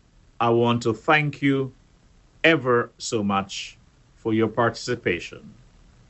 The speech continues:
I would invite you to join me on Wednesday when I hope to take up the immigration matter far as the various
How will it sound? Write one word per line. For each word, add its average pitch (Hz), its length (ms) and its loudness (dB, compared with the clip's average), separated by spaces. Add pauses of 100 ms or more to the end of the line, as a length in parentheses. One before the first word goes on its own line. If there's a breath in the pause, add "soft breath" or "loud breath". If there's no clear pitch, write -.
(640)
I 101 100 0
would 107 240 2 (320)
invite 143 440 2
you 175 60 -4
to 156 120 -2
join 151 440 0
me 156 120 2
on 135 240 0
Wednesday 104 760 -2 (1200)
when 117 420 2
I 117 160 2
hope 123 300 0
to 123 100 -8
take 156 380 0
up 110 220 -4
the 123 160 2 (120)
immigration 127 960 0
matter 85 520 -8 (840)
far 120 320 2
as 110 140 -2
the 110 80 -8
various 113 480 2